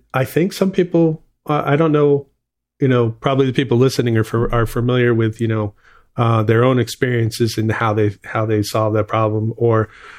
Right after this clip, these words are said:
uh, but one of the things I notice is that as you're trying to move down that journey and you're trying to bring these people with you,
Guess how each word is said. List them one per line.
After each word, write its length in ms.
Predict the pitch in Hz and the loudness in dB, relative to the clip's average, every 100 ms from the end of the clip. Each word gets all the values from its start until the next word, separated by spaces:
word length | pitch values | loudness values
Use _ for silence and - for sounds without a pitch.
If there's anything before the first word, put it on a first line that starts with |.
| - | -10
uh, 400 | - 117 110 104 104 | -2 0 2 0 2
but 120 | 117 | 2
one 160 | 131 | 4
of 100 | 151 | 2
the 60 | 139 | 2
things 200 | 147 135 | 0 0
I 80 | 127 | 0
notice 340 | 123 127 120 120 | 0 0 -2 -2
is 140 | 110 | 0
that 240 | 110 104 - _ _ - | 0 -2 -6 _ _ 0
as 300 | 143 151 151 | 2 2 0
you're 80 | |
trying 300 | 147 - 147 | -2 0 0
to 60 | 123 | 2
move 260 | 117 127 123 | 2 0 0
down 200 | 117 113 | 0 0
that 140 | 104 | -2
journey 440 | - 131 127 104 - | -2 0 0 0 -2
and 180 | 139 156 | 0 0
you're 120 | 127 | 0
trying 280 | - 139 135 | -2 0 2
to 80 | 113 | 2
bring 200 | 123 117 | 2 2
these 160 | 113 | 0
people 280 | - 127 113 | 0 -2 0
with 200 | 113 127 | 0 0
you, 240 | 110 98 | -2 -4